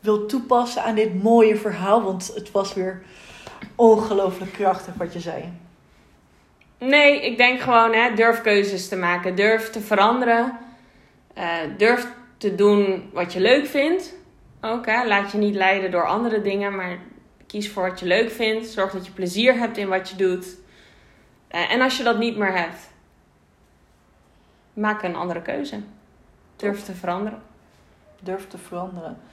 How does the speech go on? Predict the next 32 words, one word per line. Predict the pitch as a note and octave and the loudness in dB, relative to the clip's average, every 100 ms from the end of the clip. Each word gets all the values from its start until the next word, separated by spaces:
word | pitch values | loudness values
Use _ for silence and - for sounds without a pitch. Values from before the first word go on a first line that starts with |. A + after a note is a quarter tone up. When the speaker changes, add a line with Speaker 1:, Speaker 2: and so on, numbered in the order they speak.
| _ _ _ _ | _ _ _ _
Speaker 1:
Is | G3+ | -10
het | G#3 G#3 | -8 -4
dan | G3+ | -2
ook | G3+ G3+ | 0 -2
dat | G3+ G3+ | -4 -4
je | F#3+ F#3 - - | -2 -2 -4 -6
blijft | F3 F3+ F#3+ - - - | -4 -2 -4 -8 -18 -12
in | F3+ | -10
contact | F3+ F3+ F#3+ F#3 F#3 | -10 -8 -6 -6 -8
met | F3 | -12
jezelf? | F3 F3 E3+ A#3 - _ _ _ _ _ _ _ _ _ | -10 -12 -12 -14 -18 _ _ _ _ _ _ _ _ _
Speaker 2:
Ja, | G#3 G3+ F3+ - - - | 2 2 2 -6 -18 -8
ja, | F#3+ F3 | -4 -4
zeker. | F3+ E3+ F3 - G#3 - _ _ _ _ _ | -4 -6 -8 -12 -16 -20 _ _ _ _ _
Ik | - G3+ | -12 0
denk | G3+ G3+ | 2 4
dat, | G3 G3 - - | 2 0 -6 -10
dat | G3 F#3+ F#3 | -2 -2 0
dat | F#3+ F3+ | 2 2
misschien | F#3+ F#3 G3+ F#3 | 0 -2 0 0
ook | F3+ | 2
wel | F#3 F3+ | 0 0
gelijk | F#3 F3 F3 | 2 2 2
dan | E3 | -2
mijn | E3+ E3+ | -2 -4
grootste | F3 F3 E3+ - | -4 -6 -4 -4
angst | F#3 F#3+ - | -4 -6 -10
is. | D#3+ - | -14 -14
Dat | E3 E3 | -14 -14
ik | |
op | |
een | - | -16